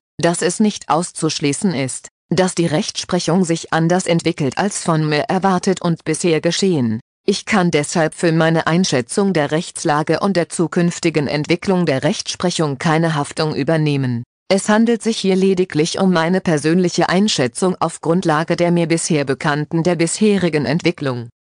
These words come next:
Zweiter, was folgt daraus für den erneuten Lockdown und was ist zu beachten? Erster, muss die Versicherung bei einer erneuten behördlichen Anordnung der Betriebsschließung durch Allgemeinverfügung oder Verordnung erneut leisten?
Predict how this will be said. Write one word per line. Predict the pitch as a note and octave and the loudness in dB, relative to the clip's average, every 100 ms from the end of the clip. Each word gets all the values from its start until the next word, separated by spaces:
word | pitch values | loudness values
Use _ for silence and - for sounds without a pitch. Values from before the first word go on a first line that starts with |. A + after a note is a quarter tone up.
| _ | _
Zweiter, | - F3+ F#3 A3 G#3+ F#3 | -4 0 0 2 0 0
was | F#3+ | -2
folgt | - D#3 C#3 - | -2 -2 -2 0
daraus | F3+ E3 E3+ - | 0 2 0 0
für | - D3+ | 0 0
den | C#3+ | 0
erneuten | C3+ C#3 C#3 D3 - E3+ | 0 0 0 0 0 0
Lockdown | E3 D#3+ - D#3 G#3 - | 2 0 0 0 0 0
und | D3+ C#3+ | -2 0
was | D#3+ | -2
ist | - F3+ - | -2 -4 -2
zu | E3 | -4
beachten? | D3 C3 C3+ - F3 A3+ - _ _ | -2 -2 -4 -4 -2 -2 -4 _ _
Erster, | E3 F#3+ G#3+ F#3+ E3 | 2 2 0 0 2
muss | D#3+ - | 0 0
die | E3+ | -2
Versicherung | - E3 D#3 D3 E3 D#3 E3+ | 0 0 0 -2 0 0 2
bei | F3 - | 0 0
einer | D#3+ D#3+ | 0 0
erneuten | C#3+ D3 C#3+ D3 C#3+ | 0 0 -2 -2 -2
behördlichen | C#3 D3+ D#3 D#3 D3+ - G3 | 0 0 0 0 -2 0 0
Anordnung | F3 G#3 D#3 D#3+ F3 F#3+ F3+ | 2 2 2 0 0 0 2
der | D#3 | 0
Betriebsschließung | C#3 C#3+ - D3+ - - C#3 - G3 F3 | 0 -2 -2 -2 -2 -2 -2 0 0 2
durch | D3 - - | 0 -2 0
Allgemeinverfügung | B3 A#3 G3+ E3 - D3+ - G#3+ G#3 G#3 - | 2 4 4 2 2 0 0 -2 0 0 0
oder | G3+ G#3 | 0 0
Verordnung | G#3 F3 F3 E3+ - D#3+ D#3 | 0 0 2 0 0 -2 0
erneut | C3 C3+ C3+ C3+ C#3 | -2 -2 -2 -2 0
leisten? | E3+ B3 - F#3 | 0 0 -2 -2